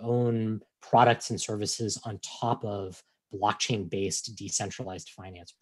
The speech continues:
protocols. I think if we can get to that world where this doesn't seem like such a threat,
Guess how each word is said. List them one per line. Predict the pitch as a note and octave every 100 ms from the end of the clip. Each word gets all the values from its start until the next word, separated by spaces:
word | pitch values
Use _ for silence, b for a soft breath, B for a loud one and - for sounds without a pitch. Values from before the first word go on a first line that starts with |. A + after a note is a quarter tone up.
| -
protocols. | B2+ G2+ E2 - - - - b b b b -
I |
think | D#3+ B3
if | B3
we | D3+ F#3
can | D3
get | D3
to | -
that | A#2+ C#3 E3+
world | G2 E2+ F2 F#2+ - _ _ _
where | B2+ C3 C#3+
this | C3 B2+
doesn't | G#3+ A3 F3
seem | F#3+ F3+
like | C#3+
such | - D#3 D#3
a | G#2
threat, | - D3 A#2+ F2+ -